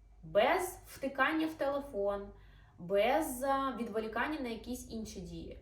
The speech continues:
Насолоджуйтесь кожним шматком і, скоріш за все, вам реально буде достатньо маленької порції, тому що всі мої клієнти про це знають. Чесне, істинне смакове задоволення ми отримуємо тільки від перших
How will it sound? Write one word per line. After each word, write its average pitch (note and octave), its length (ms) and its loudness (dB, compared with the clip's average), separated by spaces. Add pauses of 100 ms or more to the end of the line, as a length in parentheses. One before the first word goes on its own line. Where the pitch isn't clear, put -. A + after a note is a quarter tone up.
(120)
Насолоджуйтесь G#3 840 -2
кожним G#3 380 -4
шматком D4+ 520 -4 (100)
і, B3+ 240 -2
скоріш C4 340 -4
за B3 120 -4
все, C#4 340 0
вам B3+ 300 0
реально A#3 380 0
буде G3+ 200 -4
достатньо A3+ 460 -4
маленької G3 440 -4
порції, - 520 -6 (120)
тому C4 280 0
що C4 360 -8 (260)
всі - 180 -6
мої F3 160 -4
клієнти G3 400 -6
про - 160 -10
це G#3 160 -10
знають. E3 340 -10 (920)
Чесне, C4 420 4
істинне B3 420 -2
смакове G3 400 -2
задоволення G#3 580 0
ми G3 140 -2
отримуємо A3+ 720 -2
тільки - 320 -4
від F3 160 -10
перших A#3+ 300 -4